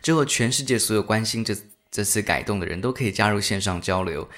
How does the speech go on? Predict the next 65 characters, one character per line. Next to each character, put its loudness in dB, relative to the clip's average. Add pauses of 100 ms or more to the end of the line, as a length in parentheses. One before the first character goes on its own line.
(240)
讨 2
论 2
这 0
样 2
的 0
改 0
动 -2
是 -2
否 -4
合 -6
适。 -4 (840)
在 0
注 2
入 4
社 2
交 4
元 0
素 -2
之 -2
后， -4 (380)
GitHub 4
就 0
立 -4
刻 -2 (100)
像 -2 (180)
Facebook -4
和 -2
微 0
信 -2
那 -2
样 -2 (280)
拥 2
有 4
了 0 (180)
网 0
络 -4
效 -2
应。 -6 (840)
同 2
时 2
跟 2
所 2
有 2
平 -4
台 2
类 0
型 -4
的 -4
网 -4
站 -2
类 -2
似 -2
啊， -4
整 -4
个 -4
GitHub -2
社 2
群 -4
高 2
度 -4
自 -6
治， -6
这 -4
就 0
让 0